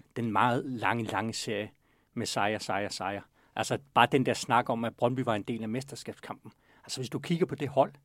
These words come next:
så har det jo ikke kvalitet til at være en del af, en del af den kamp, og det er vel også det, vi, vi ser nu, hvor det jævner sig ud over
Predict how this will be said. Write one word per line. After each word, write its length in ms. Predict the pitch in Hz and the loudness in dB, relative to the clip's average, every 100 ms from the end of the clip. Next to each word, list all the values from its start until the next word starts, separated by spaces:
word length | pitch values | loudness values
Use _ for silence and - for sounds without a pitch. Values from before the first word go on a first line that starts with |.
| _ _ _ - | _ _ _ -16
så 120 | - | -6
har 140 | 143 | -2
det 60 | 131 | 0
jo 100 | 120 | -2
ikke 240 | 135 139 - - _ _ _ _ _ | -2 -4 -10 -20 _ _ _ _ _
kvalitet 380 | - 101 - 143 | -8 -6 -8 -10
til 100 | - | -10
at 80 | 101 | -10
være 100 | 101 | -12
en 120 | 95 | -10
del 200 | 107 101 | -10 -10
af, 100 | 98 - - _ _ | -14 -16 -20 _ _
en 140 | 135 | 0
del 240 | 139 147 | 2 4
af 80 | 117 | 2
den 160 | 127 131 | 0 0
kamp, 260 | - 147 | 2 0
og 100 | 127 | 0
det 60 | 113 | -2
er 40 | |
vel 80 | 110 | 2
også 160 | 123 - | 2 2
det, 120 | 147 | 0
vi, 180 | 127 117 - - - _ | 0 -2 -6 -20 -20 _
vi 100 | 123 | -4
ser 280 | 113 151 127 | 2 6 6
nu, 220 | 123 127 - | 4 0 -2
hvor 180 | 135 113 | 0 2
det 180 | 113 107 _ _ _ - | 2 -2 _ _ _ -2
jævner 280 | 123 120 117 | 0 2 0
sig 140 | 131 | 2
ud 120 | 127 | 2
over 280 | 135 120 120 | 4 6 6